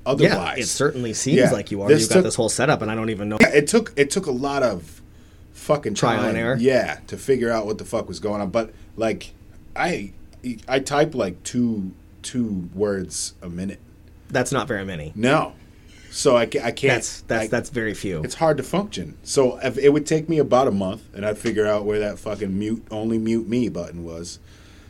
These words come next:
Speaker 1: But that could be something you could put, like, in the wire of the microphone, maybe. I
Speaker 2: Well,
Speaker 1: don't
Speaker 2: I've
Speaker 1: know.
Speaker 2: heard them talk about it. People on the radio I've heard talk about their cough button. So it's like a, it's like, it's like a, a whole separate switch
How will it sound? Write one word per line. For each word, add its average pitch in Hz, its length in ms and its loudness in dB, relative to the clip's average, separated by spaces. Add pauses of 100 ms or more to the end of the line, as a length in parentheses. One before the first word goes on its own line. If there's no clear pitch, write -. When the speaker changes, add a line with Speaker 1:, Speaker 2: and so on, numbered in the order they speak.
(100)
Speaker 1:
But 175 140 -14 (420)
that 190 160 2
could 277 160 -2
be 226 100 -2
something 87 360 -8
you 82 80 -10
could - 160 -14
put, - 340 -10
like, 71 220 -14 (100)
in 87 380 -6
the 76 340 -10
wire 80 280 -8
of 80 80 -10
the 82 40 -12
microphone, 95 540 -12
maybe. 95 240 -10
I 95 100 -14
Speaker 2:
Well, 139 80 4
Speaker 1:
don't 135 80 2
Speaker 2:
I've 131 100 0
Speaker 1:
know. 160 60 10
Speaker 2:
heard 160 80 10
them 143 120 2
talk 143 200 0
about 127 160 2
it. 120 140 2
People 131 220 -2
on 120 80 2
the 110 80 0
radio 107 280 0
I've 87 140 -6
heard 95 160 -8
talk 87 180 -8
about 87 320 -6 (240)
their 101 160 -8
cough 110 260 -4
button. 80 380 -6 (320)
So 92 220 -2
it's 80 120 -8
like 98 140 -6
a, 87 100 -8 (200)
it's 98 100 -10
like, 90 160 -8
it's - 180 -12
like 90 140 -10
a, 90 100 -8 (120)
a 87 80 -10
whole 127 260 2
separate - 520 0
switch - 520 -2